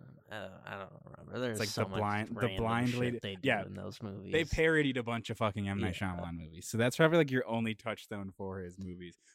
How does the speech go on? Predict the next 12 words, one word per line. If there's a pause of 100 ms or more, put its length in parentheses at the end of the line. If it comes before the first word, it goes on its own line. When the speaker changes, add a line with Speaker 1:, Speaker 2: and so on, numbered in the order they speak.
Speaker 2:
But
yes,
his
movies
do
also
have,
like,
a
lot
of (140)
weird